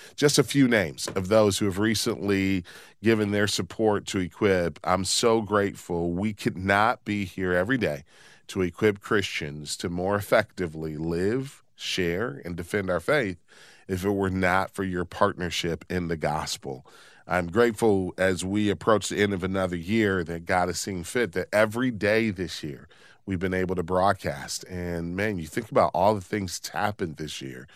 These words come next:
from social unrest to wars to political tensions.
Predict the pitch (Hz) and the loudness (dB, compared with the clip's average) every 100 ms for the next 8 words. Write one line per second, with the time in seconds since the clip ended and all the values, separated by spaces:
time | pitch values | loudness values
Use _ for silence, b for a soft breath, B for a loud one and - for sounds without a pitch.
0 | B B _ - - 117 120 - 127 120 | B B _ -6 2 4 4 4 2 2
1 | 117 110 107 107 98 - 73 80 113 120 | 2 4 4 2 -2 -6 -8 -4 2 6
2 | 117 113 107 101 90 - - 78 82 95 | 6 6 4 2 -2 -4 -8 -8 -4 0
3 | 123 117 - 113 - 113 107 - 110 98 | 0 0 -2 -2 0 -2 -2 -2 0 -2
4 | 92 | -6